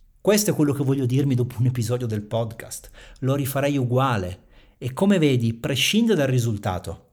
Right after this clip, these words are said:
Perché quando tu sei focalizzato sul processo, cioè sul come fai quello che stai facendo,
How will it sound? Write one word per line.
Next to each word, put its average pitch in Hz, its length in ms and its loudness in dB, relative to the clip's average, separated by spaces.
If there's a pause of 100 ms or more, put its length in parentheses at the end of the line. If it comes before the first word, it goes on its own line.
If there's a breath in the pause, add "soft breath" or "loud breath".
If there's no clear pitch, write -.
(440 soft breath)
Perché 131 160 0
quando 220 260 2
tu 214 120 -2
sei 185 340 0
focalizzato 131 520 -2
sul 139 180 -2
processo, 123 560 -2
cioè 143 200 -2
sul 147 580 -2 (200)
come 196 240 -2
fai 117 540 0
quello 123 180 0
che 127 80 -2
stai 127 140 -2
facendo, 110 600 -4